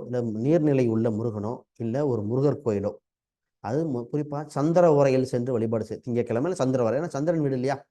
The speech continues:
சந்திர ஓரையில போய் கும்பிட்டுட்டு வாங்க. "என்ன சார் இவ்வளவு ஸ்பெசிஃபிக்கா பாக்குறதா?" ஏன்னா நமக்கு நல்லது நடக்கணும்னா பண்ணி தான் ஆகணும். சந்திர ஓரையில சென்று முருகர் வழிபாடு செய்ய உங்களுக்கு நிச்சயம் வளர்ச்சி உண்டு,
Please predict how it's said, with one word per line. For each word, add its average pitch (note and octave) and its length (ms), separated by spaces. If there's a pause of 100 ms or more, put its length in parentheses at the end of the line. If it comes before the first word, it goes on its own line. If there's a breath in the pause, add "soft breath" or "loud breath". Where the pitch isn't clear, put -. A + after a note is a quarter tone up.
(460)
சந்திர F3+ 340
ஓரையில E3+ 280
போய் D#3+ 140
கும்பிட்டுட்டு D3+ 300
வாங்க. B2 260
"என்ன A#2 160
சார் A#2+ 180
இவ்வளவு A#2+ 240
ஸ்பெசிஃபிக்கா C3 480
பாக்குறதா?" G#2+ 440 (420 loud breath)
ஏன்னா A#2 220
நமக்கு A2 340
நல்லது C3+ 240
நடக்கணும்னா A2+ 440
பண்ணி G2+ 240
தான் A#2 180
ஆகணும். G2+ 340
சந்திர C#3+ 400
ஓரையில A2+ 200
சென்று G#2+ 500
முருகர் C#3 240
வழிபாடு A2+ 340
செய்ய G2 260 (580)
உங்களுக்கு B2 520
நிச்சயம் C#3 680
வளர்ச்சி C3 480
உண்டு, G#2 480